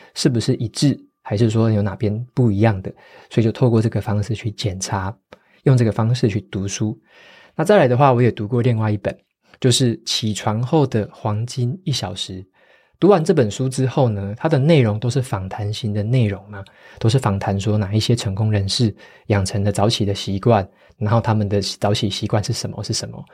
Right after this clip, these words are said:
非常多种。但是对我来说最重要的，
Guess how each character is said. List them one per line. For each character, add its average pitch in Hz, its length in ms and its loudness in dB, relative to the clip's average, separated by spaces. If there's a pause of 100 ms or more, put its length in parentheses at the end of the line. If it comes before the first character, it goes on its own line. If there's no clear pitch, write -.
(220)
非 127 160 4
常 104 200 0
多 110 180 -2
种。 - 180 -4 (540)
但 180 160 4
是 175 160 4
对 170 180 4
我 107 160 0
来 98 220 -4
说 117 180 -6
最 131 200 2
重 123 180 -2
要 110 160 -2
的， - 100 -12